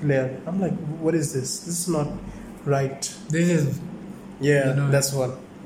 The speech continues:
Speaker 1: You know what we said, but we can't say over here.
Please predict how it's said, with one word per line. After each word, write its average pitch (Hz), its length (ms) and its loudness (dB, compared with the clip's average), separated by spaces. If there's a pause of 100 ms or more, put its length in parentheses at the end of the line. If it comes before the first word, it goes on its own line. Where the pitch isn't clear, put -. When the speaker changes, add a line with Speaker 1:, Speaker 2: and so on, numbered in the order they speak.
(120)
Speaker 1:
You 143 160 4
know 151 120 8
what 143 160 8
we 139 40 8
said, 139 300 -2
but 139 120 4
we 143 180 6
can't 147 180 4
say 143 220 -2 (680)
over 143 160 4
here. 139 400 0